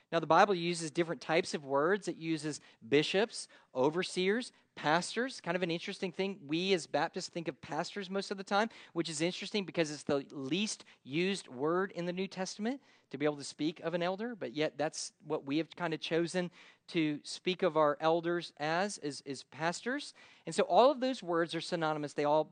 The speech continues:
basically mean the same. And they are all called of God and set apart by the corporate body of believers. Now, what I want to show you is I just want to show you a th-, couple things in the Word of God. And this is what I want you to see. I know as Southern Baptists, I'm just,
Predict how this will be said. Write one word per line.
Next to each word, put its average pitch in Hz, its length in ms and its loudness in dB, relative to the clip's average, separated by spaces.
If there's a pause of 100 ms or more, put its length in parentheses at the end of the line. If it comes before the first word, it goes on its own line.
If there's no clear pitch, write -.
basically 147 540 -2
mean 135 240 -6
the 135 80 -8
same. 135 480 -8 (320)
And 180 100 4
they 185 60 10
are 185 120 8
all 202 220 10
called 226 540 8
of 233 180 -2
God 147 340 4
and 151 160 -4
set 190 300 2
apart 170 500 4
by 151 140 4
the 135 100 0
corporate 208 680 2 (200)
body 160 560 4 (320)
of 143 160 2
believers. 139 840 0 (300)
Now, 139 80 -2
what 165 120 4
I 254 40 8
want 285 180 4
to 254 40 -2
show 170 180 2
you 147 100 0
is 143 80 -2
I 160 60 2
just 170 180 -6
want 185 160 -2
to - 60 -8
show 180 100 -2
you 180 140 0
a 185 40 2
th-, - 180 -20
couple 180 200 -2
things 160 380 -4
in 151 80 -2
the 156 80 -4
Word 156 160 0
of 147 100 -4
God. 120 340 -4 (240)
And 147 120 -2
this 190 80 -2
is 254 80 -6
what 226 80 2
I 226 60 6
want 208 200 0
you 170 80 -6
to 151 60 -4
see. 107 360 -12 (440)
I 180 160 4
know 240 240 4
as 233 80 0
Southern 226 320 2
Baptists, - 680 -4 (140)
I'm 156 140 -2
just, 185 180 -6